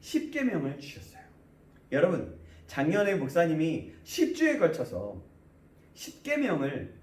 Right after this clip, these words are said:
여러분들, 어, 말씀을 전했던 거 기억하세요? 그것이 어떻게 살아야 하는지, 이스라엘 백성들이 또 우리가 어떻게 살아야 하는지 말씀하였던 거예요.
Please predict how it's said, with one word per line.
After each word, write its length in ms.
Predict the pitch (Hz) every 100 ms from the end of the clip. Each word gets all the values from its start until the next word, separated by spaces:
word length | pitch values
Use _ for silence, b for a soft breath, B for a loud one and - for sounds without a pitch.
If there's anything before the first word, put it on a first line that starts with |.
| -
여러분들, 680 | 113 117 107 101 98 92 - - - -
어, 300 | - 85 - -
말씀을 420 | 127 135 170 165
전했던 320 | 127 127 131
거 80 | 127
기억하세요? 580 | 131 123 156 151 139 - - - - - - - - - - B B B
그것이 920 | 180 180 240 240 302 208 - - - - - - -
어떻게 460 | 170 170 415 403 320
살아야 400 | 285 254 226 190
하는지, 340 | 131 - - - - - -
이스라엘 360 | 165 160 220 190
백성들이 760 | 170 170 151 170 277 - - - -
또 160 | 262 254
우리가 680 | - 269 269 - - - -
어떻게 480 | 151 190 311 302 302
살아야 360 | 269 240 226
하는지 680 | 208 156 160 262 185 - - - -
말씀하였던 1160 | 95 101 - 139 127 107 92 95 92 - 127
거예요. 220 | 127 -